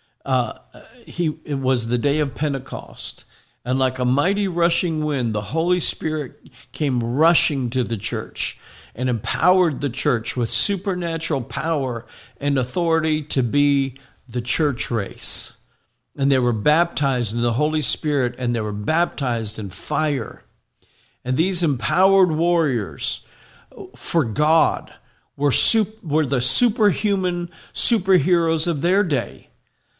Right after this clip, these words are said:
The world stood in awe of them. No one in their community lacked anything. Not one had a physical malady or a physical need of any kind.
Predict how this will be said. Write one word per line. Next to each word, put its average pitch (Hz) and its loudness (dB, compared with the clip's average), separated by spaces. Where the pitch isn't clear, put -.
The 160 0
world 190 2
stood 190 4
in 185 2
awe 160 4
of 123 0
them. 110 0
No 233 6
one 214 4
in 190 2
their 175 2
community 170 0
lacked 147 0
anything. 143 -2
Not 185 2
one 208 4
had 185 6
a 160 6
physical 185 2
malady 175 2
or 123 2
a 123 0
physical 165 0
need 160 0
of 151 0
any 175 0
kind. 117 -2